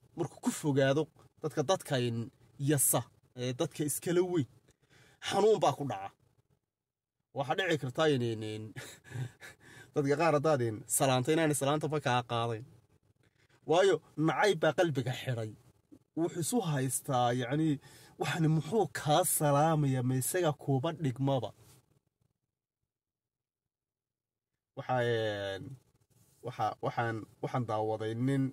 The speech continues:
ka sheekeeyey, een, wariyihii hore B B C-da, Yuusuf Xasan.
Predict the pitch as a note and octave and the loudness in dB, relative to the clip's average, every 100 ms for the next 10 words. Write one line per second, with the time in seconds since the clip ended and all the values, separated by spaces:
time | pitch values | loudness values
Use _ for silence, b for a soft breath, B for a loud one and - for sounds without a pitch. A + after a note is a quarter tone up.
0 | - _ _ _ _ _ - D#3 - B2 | -8 _ _ _ _ _ -6 -4 -4 -6
1 | G#2+ - G#2+ G2+ G#2 A#2 A2+ G2+ F#2+ G2+ | -8 -10 -10 -8 -6 -4 -4 -4 -8 -12
2 | - - - _ _ _ _ _ - C3 | -16 -20 -20 _ _ _ _ _ -8 -4
3 | E3 A#3 D#3+ D#3 D3+ B2 A#2+ C3 - _ | -2 0 0 0 0 -2 -2 -4 -8 _
4 | _ _ _ _ _ _ _ _ _ _ | _ _ _ _ _ _ _ _ _ _
5 | _ _ _ _ C#3+ D3+ C3+ - A#2 G2+ | _ _ _ _ -6 -4 -4 -4 -6 -8